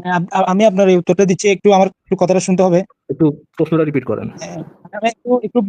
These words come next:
Speaker 1: বড় একটা উদাহরণ দিয়ে আপনাকে
Speaker 2: প্রশ্ন,
Speaker 1: বোঝাচ্ছি কথাটা।
Speaker 2: প্রশ্নটা রিপিট, প্রশ্নটা
Speaker 1: একটু
Speaker 2: রিপিট,
Speaker 1: শুনেন,
Speaker 2: প্রশ্নটা
Speaker 1: একটু
Speaker 2: রিপিট
Speaker 1: শুনেন।
Speaker 2: করেন। আরে বেটা, প্রশ্নটা রিপিট করেন।
Speaker 1: হ্যাঁ,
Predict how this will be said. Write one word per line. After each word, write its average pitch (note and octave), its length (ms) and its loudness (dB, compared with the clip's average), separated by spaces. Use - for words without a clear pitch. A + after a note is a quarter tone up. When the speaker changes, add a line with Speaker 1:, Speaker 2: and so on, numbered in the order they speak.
Speaker 1:
বড় G#3 220 6
একটা G#3+ 140 2
উদাহরণ G#3+ 320 4
দিয়ে A3 140 4
আপনাকে - 500 -8
Speaker 2:
প্রশ্ন, F#3+ 160 4
Speaker 1:
বোঝাচ্ছি F#3 320 2
কথাটা। F3+ 100 0
Speaker 2:
প্রশ্নটা F3 260 2
রিপিট, D3 200 -10
প্রশ্নটা D#3+ 200 -4
Speaker 1:
একটু G#3+ 100 0
Speaker 2:
রিপিট, G#3+ 160 -2
Speaker 1:
শুনেন, A#3 160 4
Speaker 2:
প্রশ্নটা F3 200 2
Speaker 1:
একটু - 20 -2
Speaker 2:
রিপিট - 40 -6
Speaker 1:
শুনেন। G#3+ 200 2
Speaker 2:
করেন। F#2+ 160 -6
আরে D#3+ 160 -4
বেটা, F3+ 180 -6
প্রশ্নটা G#3 340 0
রিপিট G3+ 220 -2
করেন। C3 180 -4
Speaker 1:
হ্যাঁ, - 120 -14